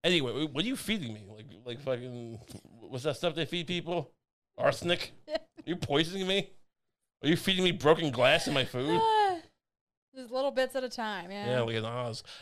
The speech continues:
Speaker 1: Uh, so Barbieheimer, it's a, so what, what is this? Explain Barbieheimer to me.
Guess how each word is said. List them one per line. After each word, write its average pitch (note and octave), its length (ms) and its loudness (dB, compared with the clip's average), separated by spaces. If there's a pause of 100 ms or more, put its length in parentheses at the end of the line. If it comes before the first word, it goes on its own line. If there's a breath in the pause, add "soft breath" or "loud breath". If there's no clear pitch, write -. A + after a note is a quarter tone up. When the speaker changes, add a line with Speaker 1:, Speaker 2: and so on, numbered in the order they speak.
(120 loud breath)
Speaker 1:
Uh, D#3 520 8
so E3 120 -2
Barbieheimer, C#3+ 920 6 (240 loud breath)
it's D#3 220 4
a, E3+ 80 2 (220)
so F3 180 2
what, G3 240 6
what G3+ 180 6
is D#3 180 2
this? - 300 -8
Explain A3+ 460 2
Barbieheimer B2 640 8
to G2 80 -10
me. F#2+ 200 -20